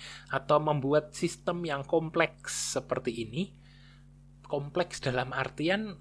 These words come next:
ini butuh energi yang luar biasa loh sebenarnya untuk menjalankan proses ini. Kenapa sih tubuh menginvestasikan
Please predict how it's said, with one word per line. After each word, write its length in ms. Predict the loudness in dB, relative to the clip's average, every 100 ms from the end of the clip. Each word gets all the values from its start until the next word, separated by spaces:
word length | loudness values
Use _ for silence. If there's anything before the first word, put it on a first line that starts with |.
| -2
ini 160 | -2
butuh 320 | 0 0 0
energi 560 | 2 2 2 0 -2 -4
yang 80 | 0
luar 320 | 2 4 4
biasa 400 | 2 2 6 6
loh 160 | 6 0
sebenarnya 540 | -6 -4 -4 -6 -8
untuk 160 | -6 -4
menjalankan 640 | 2 6 6 4 0 -2
proses 400 | 0 0 0 -4
ini. 240 | -6 -8 -6
Kenapa 320 | -6 -2 0
sih 160 | 0
tubuh 320 | 0 0 2 0
menginvestasikan 1300 | 0 -2 -4 2 2 0 -2 -2 0 -2 2 0 -2